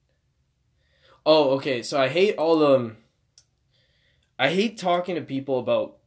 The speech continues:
gun laws, and, and I recently caught, like, got brought up, and so here's my, here's my take on it. So I live in Canada.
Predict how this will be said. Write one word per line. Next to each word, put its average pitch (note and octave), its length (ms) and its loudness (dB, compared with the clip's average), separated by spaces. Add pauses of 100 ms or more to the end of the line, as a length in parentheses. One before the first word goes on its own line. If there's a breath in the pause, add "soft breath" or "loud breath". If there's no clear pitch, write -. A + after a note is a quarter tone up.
(600)
gun A2+ 280 -2
laws, - 440 -18 (380)
and, A#2+ 380 -8
and B2 320 -6
I B2 40 -6
recently E3+ 460 -2
caught, - 340 -2
like, B2 280 -6 (360)
got B2+ 200 0
brought A#2 220 2
up, G#2 280 -8 (440 soft breath)
and C3 440 4 (240)
so E3 180 -6
here's A#3 220 0
my, D#3 340 0
here's D#3 220 -2
my C3+ 120 2
take G#2+ 260 -8
on F#2 140 -14
it. - 120 -20 (1200)
So C3+ 420 -2 (840 soft breath)
I B2 60 -2
live D#3 140 4
in G3+ 60 2
Canada. B2 520 -4